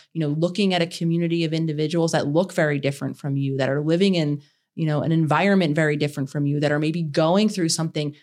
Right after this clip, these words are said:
very different from you, each time we can find the similarity,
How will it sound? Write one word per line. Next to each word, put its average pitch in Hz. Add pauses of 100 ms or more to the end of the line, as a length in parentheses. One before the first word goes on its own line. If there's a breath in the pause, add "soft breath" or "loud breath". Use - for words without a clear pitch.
(180 loud breath)
very 170
different 175
from 151
you, 151
each 202
time 170 (260 loud breath)
we 175
can 170
find 160
the 165
similarity, 160